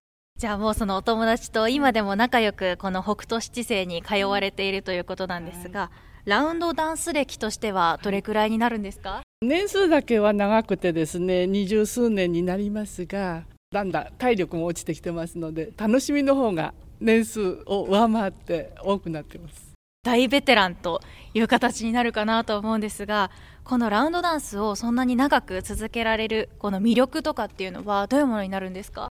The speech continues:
Speaker 2: ぱりあの、私の場合は音楽に合わせて体を動かす。で、気分もそれに乗せることができるというのがやっぱり一番大きい理由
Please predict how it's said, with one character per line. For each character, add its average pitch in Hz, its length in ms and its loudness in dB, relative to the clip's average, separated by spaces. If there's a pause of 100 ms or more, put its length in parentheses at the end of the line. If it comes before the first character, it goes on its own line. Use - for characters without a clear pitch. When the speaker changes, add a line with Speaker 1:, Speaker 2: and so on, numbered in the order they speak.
(280)
Speaker 2:
ぱ 285 80 4
り 285 100 4
あ 262 80 2
の、 247 100 2
私 262 440 0
の 294 160 2
場 285 320 -2
合 277 40 -2 (220)
は 208 340 -4 (200)
音 415 160 4
楽 339 240 0
に 185 100 4
合 175 120 2
わ 180 100 -2
せ 170 160 -6
て - 260 -8 (160)
体 190 400 -2
を 170 160 0
動 160 80 -4
か 151 160 -10
す。 143 260 -10 (240)
で、 180 520 -4 (120)
気 294 160 -4
分 254 160 0
も 170 140 -2
そ 170 100 -6
れ 170 100 2
に 170 140 0
乗 165 120 0
せ 240 140 -2
る 226 80 -4
こ 226 120 -4
と 202 100 -6
が 170 100 -2
で 151 140 -4
き 208 140 -4
る 180 100 -2
と 175 120 -4
い 170 120 0
う 170 80 2
の 165 100 0
が 160 140 -2
や 160 80 0
っ 156 40 -6
ぱ 165 120 -4
り 156 80 -2
一 165 260 -8
番 160 220 -4 (340)
大 196 140 6
き - 140 -12
い 170 180 -6 (120)
理 170 140 0
由 175 220 -2